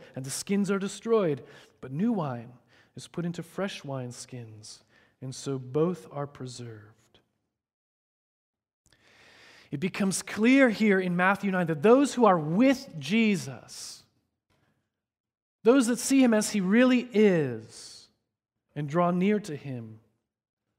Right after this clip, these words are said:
delight in him. And those who are not with Jesus, who are on the outside looking in,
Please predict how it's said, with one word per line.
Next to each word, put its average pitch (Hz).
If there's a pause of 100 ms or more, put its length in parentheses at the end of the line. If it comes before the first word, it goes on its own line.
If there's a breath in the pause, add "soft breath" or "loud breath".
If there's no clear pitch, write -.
(280)
delight 170 (880)
in 147
him. 120 (1700)
And 175
those 233
who 247
are 220
not 233
with 208
Jesus, 156
who 190
are 190
on 208
the 214
outside 220
looking 214
in, 196